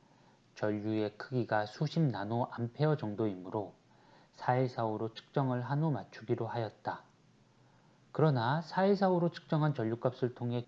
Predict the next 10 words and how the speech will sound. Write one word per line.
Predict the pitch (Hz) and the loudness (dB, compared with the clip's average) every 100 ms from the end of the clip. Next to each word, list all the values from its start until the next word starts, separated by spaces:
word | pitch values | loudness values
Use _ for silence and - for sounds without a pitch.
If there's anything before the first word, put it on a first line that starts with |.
| - | -10
추측한 | - - - - 131 170 220 - - - - - | -18 -16 -14 -2 0 0 -4 -12 -20 -20 -20 -8
바이어스 | - 113 120 120 - | 0 4 2 0 -6
전압을 | 104 98 131 | -6 -2 -2
걸었을 | - 101 92 - | -2 -6 -8 -12
때 | 95 - 131 98 - - - _ | -6 0 0 0 -12 -20 -20 _
드레인에는 | - 107 101 98 95 120 131 | -2 0 0 -4 -6 -6 -2
훨씬 | 156 147 - 175 | 0 0 0 0
작은 | - 202 202 127 | 0 -2 0 -2
전압이 | 110 98 92 139 139 | -2 -8 -4 -2 -2
걸렸다. | 101 95 92 - 101 92 | -4 -4 -6 -4 -2 -2